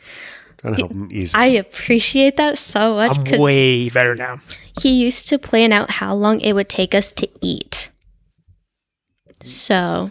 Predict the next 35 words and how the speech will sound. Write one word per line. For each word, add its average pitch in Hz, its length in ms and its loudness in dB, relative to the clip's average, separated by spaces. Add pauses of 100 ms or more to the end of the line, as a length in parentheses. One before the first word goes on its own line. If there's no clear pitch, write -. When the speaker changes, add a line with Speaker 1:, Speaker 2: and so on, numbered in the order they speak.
(120)
Speaker 1:
Yeah, 87 200 -6
your 95 160 6
dad 113 200 6
and 104 100 4
I 101 60 6
are 98 120 6
on 92 100 4
opposite 92 360 0
ends 92 180 2
of 92 60 -10
the 90 60 -6
spectrum. 107 560 0 (100)
Like, 107 160 -6
I'm 107 140 2
the 101 60 4
one 98 140 4
that'll 95 160 4
get 95 120 2
up 92 100 0
and 95 80 0
have 90 140 0
coffee, 110 420 2
and, 120 240 2
eh, 190 140 2
we'll 175 180 4
stroll 156 220 4
into 131 120 6
the 113 60 2
park 104 200 0
at, 95 60 -2
like, 90 200 -2
ten. 85 400 -8 (200)
Speaker 3:
Yeah, 131 200 0
I 147 100 2
definitely 196 300 0